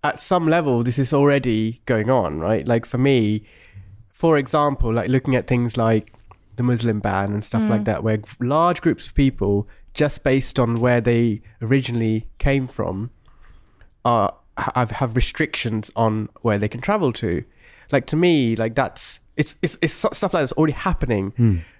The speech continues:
Speaker 1: right? Things like this can may only make that worse,
Speaker 3: Exactly.
Speaker 1: right?
Speaker 3: And
Speaker 1: It's
Speaker 3: here's the thing, like, you aren't going to have a lot of people talking about it because, well, if you do this, you're going to make it harder for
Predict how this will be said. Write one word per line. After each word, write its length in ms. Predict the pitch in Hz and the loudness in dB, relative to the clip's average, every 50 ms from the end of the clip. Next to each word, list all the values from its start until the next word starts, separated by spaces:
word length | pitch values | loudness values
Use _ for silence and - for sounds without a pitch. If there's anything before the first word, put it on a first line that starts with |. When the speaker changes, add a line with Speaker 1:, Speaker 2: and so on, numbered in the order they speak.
| _ - | _ -2
Speaker 1:
right? 240 | 131 131 135 - - - - _ - _ _ _ _ | 0 0 0 0 -4 -12 -20 _ -20 _ _ _ _
Things 240 | - 185 202 202 190 | 0 0 0 2 2
like 180 | 190 143 147 - | 0 0 0 0
this 320 | 180 160 131 117 - - | 0 0 0 0 -2 -6
can 500 | - - 143 131 123 120 123 120 - - _ _ _ _ | -2 0 0 0 2 0 -2 -2 -4 -8 _ _ _ _
may 320 | 139 131 139 147 151 151 - 147 | -2 0 2 2 2 0 2 2
only 220 | 156 175 190 180 | 4 4 4 4
make 240 | 156 165 165 - - | 4 2 0 0 0
that 260 | 151 - - - 110 | -2 -4 -4 -2 0
worse, 540 | 123 156 156 165 127 113 113 - - - - - - | 0 2 2 2 2 0 -2 -4 -6 -8 -12 -4 -2
Speaker 3:
Exactly. 340 | 117 110 - 143 151 - 135 | -2 0 0 0 0 2 2
Speaker 1:
right? 400 | 160 185 185 - - - - - 180 - - - - - - - - - - - - _ _ - | 2 2 0 0 -2 -8 -10 -12 -12 -16 -16 -20 -20 -20 -20 -20 -20 -20 -20 -20 -20 _ _ -2
Speaker 3:
And 120 | 120 117 | 0 0
Speaker 1:
It's 140 | 117 - - - | 0 0 -2 -12
Speaker 3:
here's 240 | - - 147 139 120 | -2 2 2 2 2
the 80 | 123 | -2
thing, 320 | - - - 151 117 - - - | -8 0 2 2 2 2 -2 -2
like, 240 | 95 104 104 - - - - - - _ _ _ _ _ _ _ _ _ | -2 -4 -4 -4 -14 -20 -20 -20 -20 _ _ _ _ _ _ _ _ _
you 180 | - 113 110 120 | -2 0 2 4
aren't 180 | 131 143 143 139 | 4 2 2 2
going 180 | 123 117 113 110 | 0 0 0 0
to 60 | 101 | -2
have 140 | 98 104 98 | -2 0 0
a 60 | 92 | 2
lot 240 | 92 95 87 - - | 0 0 0 -2 -8
of 100 | 87 - | -8 -4
people 580 | - 98 92 90 - 90 85 82 80 85 85 85 - _ | -2 -2 -2 0 0 -2 0 0 -2 -4 -8 -12 -14 _
talking 420 | - - 135 156 175 - - 120 | -4 0 0 0 0 0 -2 -2
about 340 | 98 82 78 76 78 82 - 113 | 0 0 -2 -6 -6 -6 -4 -4
it 200 | 127 139 - _ _ | -4 -4 -6 _ _
because, 480 | - 107 - - 113 113 113 104 - - - - - - - - _ _ _ _ _ _ | -10 -10 -4 -2 0 0 0 -2 -4 -12 -16 -20 -20 -20 -20 -20 _ _ _ _ _ _
well, 140 | - 143 - | 0 0 0
if 120 | - - | 0 -4
you 80 | 127 123 | -6 -4
do 180 | 120 135 143 139 | 0 2 2 4
this, 480 | 120 131 127 120 117 - - - - - - - _ _ | 4 2 2 2 -2 -4 -8 -10 -12 -14 -20 -20 _ _
you're 100 | - 107 - | -4 -4 0
going 240 | - 110 107 104 98 | 0 0 0 0 -2
to 100 | - 104 | -2 -2
make 200 | 104 101 98 - | -2 -2 -2 -4
it 80 | - - | -8 -10
harder 360 | - 98 98 98 92 92 82 | -6 -2 -2 -2 0 -2 -4
for 340 | - - 85 78 78 78 | -4 -2 -2 -2 -2 -2